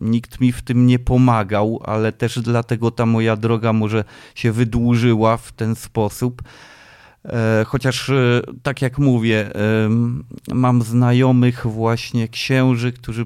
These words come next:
by-, byli księżmi po dwanaście lat, po trzynaście, po czternaście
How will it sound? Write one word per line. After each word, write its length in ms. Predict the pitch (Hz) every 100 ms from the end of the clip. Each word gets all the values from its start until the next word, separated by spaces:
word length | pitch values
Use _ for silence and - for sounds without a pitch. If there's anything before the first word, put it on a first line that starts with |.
| 110
by-, 360 | 104 110 120 101
byli 340 | 107 113 117
księżmi 680 | 120 123 117 117 110 113 113
po 160 | 120 113
dwanaście 800 | 107 120 117 120 - - 127
lat, 340 | 123 139 135 -
po 160 | 123
trzynaście, 840 | 117 - - 123 139 135 - - 123
po 140 | 120
czternaście 960 | - - 123 123 139 139 135 - -